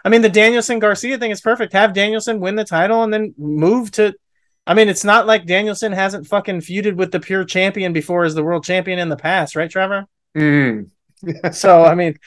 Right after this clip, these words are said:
Speaker 1: it's not like we can't do Garcia versus Danielson, pure champion versus world champion.
Speaker 2: Yeah.
Speaker 1: But, uh, either way, moving forward, anything else from you guys? I'm done for the night. I think we've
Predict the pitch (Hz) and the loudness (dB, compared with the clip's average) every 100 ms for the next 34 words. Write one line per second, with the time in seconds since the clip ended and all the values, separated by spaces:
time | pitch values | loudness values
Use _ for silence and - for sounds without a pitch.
0 | - _ - 214 220 208 202 220 190 208 | -20 _ 2 4 4 2 0 0 0 0
1 | 202 - 214 208 208 190 185 180 160 185 | 0 0 -2 -2 -2 -4 -6 -8 -4 -2
2 | 196 185 196 180 160 - 185 180 190 180 | -2 -4 -6 -6 -6 -4 -4 -2 -4 -4
3 | 180 170 165 160 156 156 165 151 175 156 | -4 -4 -4 -6 -8 -6 -6 -6 -8 -8
4 | 131 - _ _ _ _ _ _ - 92 | -10 -14 _ _ _ _ _ _ -8 -6
5 | - _ _ _ _ _ _ _ _ _ | -8 _ _ _ _ _ _ _ _ _
6 | _ _ - 156 170 151 147 - - 214 | _ _ -6 -4 -2 -2 -4 -8 -6 -2
7 | 202 170 165 165 185 185 170 190 170 185 | 0 2 0 -2 -6 -8 -4 -4 -2 -4
8 | 190 185 185 - - 185 180 185 185 175 | -4 -4 -4 -6 -10 -8 -6 -4 -4 -2
9 | 170 175 151 143 139 147 147 143 147 - | -4 -4 -4 -6 -8 -10 -8 -8 -8 -10
10 | 147 165 | -14 -14